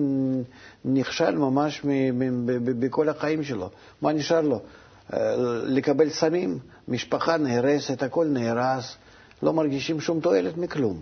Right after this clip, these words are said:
זאת אומרת, שיטה ללכת רק לפי האגו, לפי כוח העשיו,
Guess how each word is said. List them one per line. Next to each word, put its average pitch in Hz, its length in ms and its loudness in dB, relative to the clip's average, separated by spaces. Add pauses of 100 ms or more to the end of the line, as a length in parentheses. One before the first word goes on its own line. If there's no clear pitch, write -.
(440)
זאת 127 140 -2
אומרת, 139 200 2
שיטה 160 440 2
ללכת 143 420 2
רק 151 200 0
לפי 139 240 0
האגו, 123 560 0 (360)
לפי 123 260 0
כוח 123 340 2
העשיו, 104 420 -2